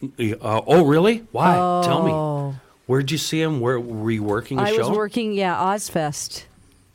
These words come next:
Speaker 2: And,
Speaker 1: Yeah.
Speaker 2: um, they were not on the tour. They were, um, coming to visit. They were just wanting, coming to hang out.
Speaker 1: Yeah.
Speaker 2: And I don't remember where we were. Oh, we were just somewhere in California. We were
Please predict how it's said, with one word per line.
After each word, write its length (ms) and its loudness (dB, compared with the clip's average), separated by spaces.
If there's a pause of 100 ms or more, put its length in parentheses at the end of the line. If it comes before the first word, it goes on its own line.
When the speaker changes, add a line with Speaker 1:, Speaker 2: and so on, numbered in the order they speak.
Speaker 2:
And, 420 -2
Speaker 1:
Yeah. 160 2
Speaker 2:
um, 140 -2
they 160 -2
were 140 -2
not 220 0
on 200 -2
the 80 0
tour. 580 -4 (480)
They 220 0
were, 640 0
um, 720 -2 (640)
coming 380 -2
to 100 -2
visit. 560 -4 (720)
They 100 -2
were 100 -2
just 300 -6
wanting, 380 -4 (340)
coming 240 -4
to 80 -2
hang 220 -2
out. 260 -4 (440)
Speaker 1:
Yeah. 280 -4
Speaker 2:
And 500 -2 (240)
I 400 -2
don't 200 -4
remember 420 -2
where 500 -4
we 200 -4
were. 480 -4 (680)
Oh, 120 4
we 180 -2
were 180 0
just 280 -4
somewhere 320 -2
in 80 -2
California. 640 -4
We 180 -2
were 240 -2